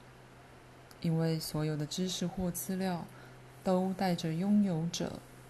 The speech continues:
或传递者的个人色彩。鲁伯把他的语言知识供我们利用，而我俩一起相当自动地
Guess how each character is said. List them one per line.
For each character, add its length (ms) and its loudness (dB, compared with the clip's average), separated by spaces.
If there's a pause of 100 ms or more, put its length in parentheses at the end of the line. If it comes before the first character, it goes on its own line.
(120)
或 380 0
传 320 -2
递 180 4
者 160 -2
的 100 -4
个 140 -2
人 160 -2
色 240 -4
彩。 220 -6 (2750)
鲁 260 2
伯 360 0
把 280 -2
他 220 -4
的 100 -2
语 200 0
言 260 -2
知 220 -4
识 240 -4
供 240 0
我 20 0
们 220 -2
利 220 0
用， 220 -4 (880)
而 220 -2
我 220 2
俩 320 0 (100)
一 80 -2
起 380 -4 (500)
相 340 4
当 240 2
自 280 -2
动 280 0
地 140 -6